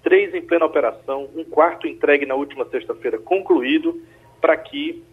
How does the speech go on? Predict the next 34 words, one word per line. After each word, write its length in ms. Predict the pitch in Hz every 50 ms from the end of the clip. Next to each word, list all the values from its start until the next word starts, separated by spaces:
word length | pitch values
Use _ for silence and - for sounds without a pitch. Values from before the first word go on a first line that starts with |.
| _ _ _ _
o 100 | - 127
Hospital 360 | 139 139 - - - 143 139 135
de 80 | 123
Câncer 400 | 117 - 143 139 143 143 - 139
tenha 240 | - - 143 139 131
aí 180 | 123 123 135 135
mais 180 | 135 127 117 123
uns 160 | 127 95 - -
dias 240 | 127 143 147 143 143 - -
para 200 | - 160 151 147
montar, 640 | 139 131 113 - - 135 131 139 143 143 - - - _ _ _ _ -
eh, 140 | 123 123 -
para 320 | - - 139 131 - -
selecionar 520 | - 143 135 120 - - 123 113 135 139
as 100 | 139 135
pessoas 460 | - - 175 170 - - 139 135 135 135
para 120 | - 135
trabalhar 480 | - - 123 113 117 117 120 127 131 127
e 40 |
começar 680 | 127 - 139 139 117 - - - 127 123 127 127 - - _ _ _ _ _
a 140 | - 127 123
operação, 760 | 120 120 - 139 127 120 110 - - - 123 120 123 127 - - _ _ _ _ _
eh, 180 | - 113 113 107 - -
já 140 | 135 139 151
disponibilizando 760 | - - - 156 151 139 135 131 123 107 113 127 120 117 - -
cento 200 | - 170 180 170
e 20 | 170
oitenta 240 | 165 160 147 - 139
e 100 | - -
seis 240 | 139 120 104 -
leitos 340 | 107 120 127 135 - - - -
para 100 | - -
a 40 | 123
população, 640 | - - - 131 120 104 - - - 120 120 123